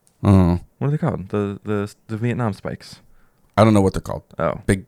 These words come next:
Speaker 1: big spikes that
Speaker 2: It's something,
Speaker 1: block you.
Speaker 2: it's something like Ponzi, which is a scheme, but
Speaker 1: Ponzi scheme, right?
Speaker 2: it's something like that.
Speaker 1: But most of, most of the time, they're, they're capitalizing on just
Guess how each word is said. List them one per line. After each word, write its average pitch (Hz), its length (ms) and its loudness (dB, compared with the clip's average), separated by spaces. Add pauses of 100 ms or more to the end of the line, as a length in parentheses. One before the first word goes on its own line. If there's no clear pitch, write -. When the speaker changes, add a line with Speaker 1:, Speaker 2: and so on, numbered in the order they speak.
Speaker 1:
big 95 180 2
spikes - 340 0
that 107 120 2
Speaker 2:
It's - 80 -8
something, 110 360 6
Speaker 1:
block 104 100 4
you. - 100 -6
Speaker 2:
it's 104 160 -2
something 139 300 2
like 92 300 2
Ponzi, - 500 -8
which 98 180 -2
is 87 100 -6
a 87 60 -6
scheme, - 560 -12
but 90 160 0
Speaker 1:
Ponzi 87 320 0
scheme, 82 320 0
right? 69 160 -4 (220)
Speaker 2:
it's - 180 0
something 90 220 0
like 60 140 -8
that. - 180 -10 (240)
Speaker 1:
But 110 380 0
most 196 260 4
of, 165 140 -4
most 160 240 2
of - 60 -10
the 147 60 2
time, 131 140 2
they're, 117 160 2
they're 110 100 2
capitalizing 98 680 2
on 87 120 -2
just 85 220 -4